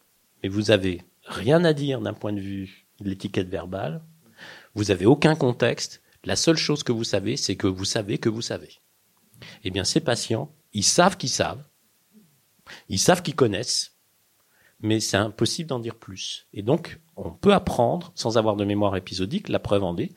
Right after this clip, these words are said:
c'est que le bébé, il se développe. Il n'a pas encore de mémoire épisodique. Je vous l'ai dit tout à l'heure, la mémoire épisodique, elle est mature autour de, entre sept et douze ans.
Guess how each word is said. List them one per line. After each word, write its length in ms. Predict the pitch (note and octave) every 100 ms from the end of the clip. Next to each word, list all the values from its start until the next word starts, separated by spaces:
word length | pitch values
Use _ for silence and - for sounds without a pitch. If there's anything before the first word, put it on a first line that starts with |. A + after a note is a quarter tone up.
| _ -
c'est 200 | - -
que 140 | A2
le 80 | C3
bébé, 420 | B2 A2 F#2+ F#2+ _ _ _ _ _ _ _
il 160 | A2 F#2+
se 100 | F2+
développe. 460 | G2 F2+ A2+ F3+ - _ _ _ _
Il 120 | -
n'a 80 | -
pas 120 | -
encore 240 | E3+ F3+ E3
de 60 |
mémoire 260 | D3 C#3 C3
épisodique. 420 | B2+ G#2 G#2 F3
Je 40 | D#3
vous 60 |
l'ai 160 | B2 G#2+
dit 140 | G#2+
tout 140 | - G2
à 40 |
l'heure, 320 | G#2 D#3 F#3
la 80 | A#2
mémoire 220 | G#2+ A2
épisodique, 400 | A2+ G#2+ A#2 D#3+
elle 100 | A#2
est 40 | G#2+
mature 420 | G#2+ - D3 C#3+
autour 380 | A2 - C3 A#2+
de, 100 | G#2+
entre 360 | G#2 G#2 A2+
sept 280 | - D#3 D#3
et 60 | A#2+
douze 200 | A2
ans. 120 | F2+